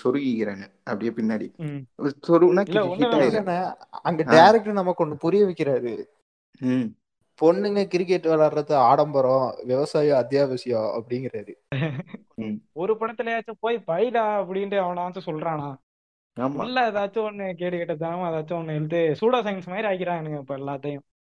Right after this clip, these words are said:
Speaker 1: ஆமா, கிட்டத்தட்ட என்ன ஒரு கான்செப்ட் எடுத்துக்கிட்டாலும் அதுல ஒரு விவசாயம்னு ஒரு இதை இறக்கிட்டாங்க.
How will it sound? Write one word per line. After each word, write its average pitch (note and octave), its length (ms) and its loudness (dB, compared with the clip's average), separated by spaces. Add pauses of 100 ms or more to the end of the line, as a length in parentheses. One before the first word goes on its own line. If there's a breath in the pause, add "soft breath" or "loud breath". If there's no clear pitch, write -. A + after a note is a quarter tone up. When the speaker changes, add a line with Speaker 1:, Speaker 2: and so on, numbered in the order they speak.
(300)
Speaker 1:
ஆமா, A#2+ 180 -6
கிட்டத்தட்ட D#3+ 500 -4
என்ன E3 420 0
ஒரு F3 220 2
கான்செப்ட் C3 380 -4
எடுத்துக்கிட்டாலும் B2 460 0
அதுல A#2+ 240 -2
ஒரு G#2+ 140 -6
விவசாயம்னு C3 760 -6
ஒரு B2+ 200 -12 (640)
இதை A#2 200 -8
இறக்கிட்டாங்க. G2+ 760 -12